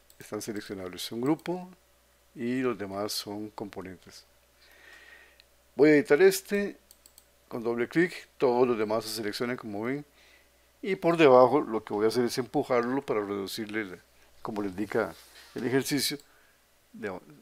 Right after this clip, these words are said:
vean cómo al levantar uno todos se levantan, esa es la, una gran ventaja del componente. En vez de ir haciéndolo luego, luego uno por uno, aquí levanto uno y todos los demás se ajustan.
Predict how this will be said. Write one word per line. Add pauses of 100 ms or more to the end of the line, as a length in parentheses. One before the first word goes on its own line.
(160)
vean
cómo
al
levantar
uno
todos
se
levantan,
esa
es
la,
una
gran
ventaja
del
componente.
En
vez
de
ir
haciéndolo
luego,
luego
uno
por
uno, (800)
aquí (720)
levanto
uno
y
todos
los
demás
se
ajustan.